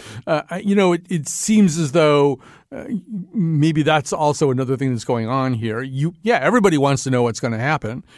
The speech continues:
Everybody wants to know the future. But if anybody knew the future, we wouldn't have had the two thousand eight financial crisis. We wouldn't have, we wouldn't have had the twenty sixteen election be such a shock. M-, maybe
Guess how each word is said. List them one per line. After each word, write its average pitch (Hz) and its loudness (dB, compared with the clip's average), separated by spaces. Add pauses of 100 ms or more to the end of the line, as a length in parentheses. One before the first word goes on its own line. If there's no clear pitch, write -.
(140)
Everybody 170 4
wants 127 0
to 139 0
know 127 2
the 113 -2
future. 131 -4 (340)
But 135 0
if 143 2 (120)
anybody 165 2
knew 214 6
the 185 4
future, 147 0
we 135 2
wouldn't 139 0
have 131 0
had 120 -2
the 120 -6
two 123 -6
thousand 113 -4
eight 113 -4
financial 160 0
crisis. 131 -2 (260)
We - 2
wouldn't 139 -2
have, 123 -2
we 135 -2
wouldn't 143 0
have 135 0
had 120 -6
the 117 -4
twenty 139 0 (100)
sixteen 143 -4
election 135 -2 (180)
be 143 -2
such 147 -2
a 135 0
shock. 165 0
M-, 143 -4
maybe 180 0